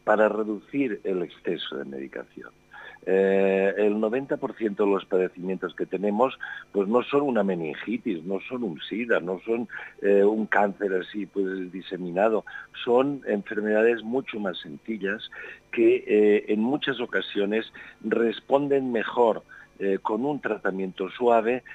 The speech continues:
que no con un tratamiento potente, que es lo que estamos acostumbrados. Queremos casi matar las, eh, enfermedades así, pero de golpe. Y esto no es así. Hemos de tratarlas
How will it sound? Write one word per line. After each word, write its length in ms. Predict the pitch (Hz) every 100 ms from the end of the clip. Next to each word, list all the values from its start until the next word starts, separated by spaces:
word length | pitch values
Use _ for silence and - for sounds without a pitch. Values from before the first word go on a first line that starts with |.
| -
que 140 | - 101
no 160 | 110 107
con 160 | 120
un 320 | 131 120 104
tratamiento 640 | 92 98 95 95 101 98 104
potente, 500 | 113 104 104 101 123
que 100 | 117
es 60 |
lo 140 | 107 101
que 120 | 90
estamos 300 | - 104 107
acostumbrados. 840 | 104 87 - - - 113 107 76 - - - -
Queremos 440 | - 98 110 123 110
casi 460 | 117 110 127 131 - - -
matar 540 | 107 107 104 127 135 139
las, 440 | 127 110 95 85 - - -
eh, 500 | 95 95 90 87 90
enfermedades 800 | 107 98 117 107 107 107 123 135
así, 260 | 104 - 127
pero 240 | 123 113
de 100 | 92
golpe. 420 | 95 131 104 78 - - - -
Y 120 | 117
esto 360 | 113 - 127 117
no 220 | 101 101
es 140 | 92
así. 420 | 76 69 - 98 71 - - -
Hemos 340 | 98 107 104 98
de 200 | 120 107
tratarlas 760 | - 85 117 120 113 117 123